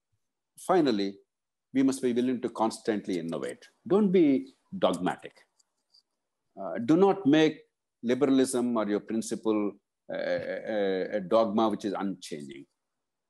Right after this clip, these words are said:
Be more empirical, be more humble. Recognize that you are prone to error as well. Recognize that no philosophy works in all times.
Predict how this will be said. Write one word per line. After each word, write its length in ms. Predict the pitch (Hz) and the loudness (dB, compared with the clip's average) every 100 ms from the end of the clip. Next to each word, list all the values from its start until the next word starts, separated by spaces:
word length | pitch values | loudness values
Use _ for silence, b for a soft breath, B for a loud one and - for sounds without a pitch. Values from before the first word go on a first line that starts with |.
| 104 | 0
Be 160 | 147 | 2
more 220 | 117 110 | 4 4
empirical, 680 | 98 87 110 101 - 95 165 _ _ - | 2 2 2 2 0 -4 -6 _ _ -6
be 160 | 90 113 | 2 2
more 240 | 95 78 - | 2 -2 -2
humble. 400 | 85 85 90 139 _ _ _ _ _ _ _ _ _ _ _ - | -4 -4 -6 -10 _ _ _ _ _ _ _ _ _ _ _ -4
Recognize 540 | 113 131 131 131 123 | 0 2 4 4 4
that 160 | 113 - - _ _ | 0 -2 -14 _ _
you 160 | - 127 | 0 2
are 120 | 123 | 2
prone 300 | - 107 95 | 0 -4 -2
to 60 | 85 | -4
error 300 | 78 76 78 | -4 -2 -4
as 180 | 71 - | -6 -6
well. 260 | 71 71 170 _ _ _ | -8 -8 -12 _ _ _
Recognize 520 | 120 120 123 131 127 117 | -2 0 0 2 2 2
that 140 | 117 - _ _ | 0 -2 _ _
no 180 | 120 147 | 2 2
philosophy 520 | 147 131 127 120 123 | 2 2 2 2 -2
works 280 | 110 107 - | 0 0 -2
in 80 | 90 | -6
all 220 | 76 69 | -6 -8
times. 560 | - 69 76 156 - | -8 -10 -10 -14 -18